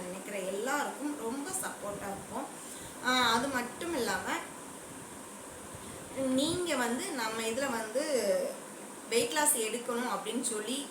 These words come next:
எ-, நினைக்கும் போது இதுல புதுசா நுழையிறவங்களுக்கு ஒரு டவுட்டபிள் இருக்கும். So அவங்களுக்காக ட்ரையல் செக்ஷன் அப்படிங்கிறது வந்து பாத்தீங்கன்னா மத்த எல்லா வெயிட் லாஸ் சென்டர்லயும் டூ தௌசண்ட் வச்சிருக்காங்க. அதுக்கு நீங்க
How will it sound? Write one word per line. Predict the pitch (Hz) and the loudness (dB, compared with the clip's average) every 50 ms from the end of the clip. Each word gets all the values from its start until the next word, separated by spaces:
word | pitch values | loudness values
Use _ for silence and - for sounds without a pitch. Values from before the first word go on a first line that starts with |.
| - - | -4 -2
எ-, | 196 202 202 - - | -2 -2 -2 -2 -2
நினைக்கும் | 202 202 214 262 262 - 294 277 254 220 | -2 -2 -2 -2 -4 -2 -4 -2 -2 -2
போது | 196 180 180 233 294 - - - - - - - 269 | -2 0 0 0 0 0 -4 -8 -10 -10 -10 -4 0
இதுல | 294 294 277 269 - - | 2 2 2 2 0 -2
புதுசா | 285 262 - - - 294 311 339 285 | -4 2 4 4 6 6 4 4 2
நுழையிறவங்களுக்கு | 247 226 226 233 233 214 208 202 202 208 208 - 320 339 285 | 2 2 2 2 2 0 0 -2 -2 -2 -4 -2 -2 0 2
ஒரு | 247 233 214 196 185 | 2 2 2 2 2
டவுட்டபிள் | 208 208 208 214 - 254 247 233 254 233 | 4 4 4 4 2 -2 -2 -2 0 0
இருக்கும். | 233 190 - - - 247 311 359 - - | 0 0 -2 -2 -4 -6 -2 -2 0 0
So | 262 240 | 0 0
அவங்களுக்காக | - 196 208 220 262 285 285 285 285 - 226 208 208 233 277 302 - - | 0 0 0 2 2 2 2 2 2 2 0 0 0 2 0 0 -2 -2
ட்ரையல் | - 214 220 233 262 302 302 - | 0 2 4 4 4 4 6 6
செக்ஷன் | - 269 - - - 247 240 240 208 190 | 4 4 4 2 0 0 0 0 -2 -2
அப்படிங்கிறது | 185 185 208 202 196 185 180 175 175 175 | -2 -4 -6 -4 -2 -2 -2 -2 -2 -2
வந்து | 180 180 190 208 208 | -4 -4 -4 -6 -6
பாத்தீங்கன்னா | 202 185 180 180 202 240 269 262 233 | -4 -4 -4 -4 -4 -2 -2 -2 -2
மத்த | 226 208 - 202 190 185 185 | -4 -4 -2 -2 -2 0 0
எல்லா | 196 214 254 277 | 0 0 0 0
வெயிட் | 269 240 208 202 196 | 0 0 -2 -2 -4
லாஸ் | 208 220 226 - - | -2 0 2 2 2
சென்டர்லயும் | 196 185 185 190 185 208 247 302 - - - - - - - | 2 0 -2 -4 -4 -4 -4 -4 -6 -6 -6 -8 -8 -6 -4
டூ | 269 285 294 - 277 | -2 -2 0 4 6
தௌசண்ட் | 262 262 262 294 285 262 233 | 6 6 6 4 2 0 -2
வச்சிருக்காங்க. | - 214 202 - 196 190 185 202 240 294 294 247 220 | -2 -4 -4 -2 -2 -2 -2 0 0 2 2 2 2
அதுக்கு | 214 233 226 226 | 0 -2 -2 -4
நீங்க | 214 208 202 196 | -4 -4 -4 -4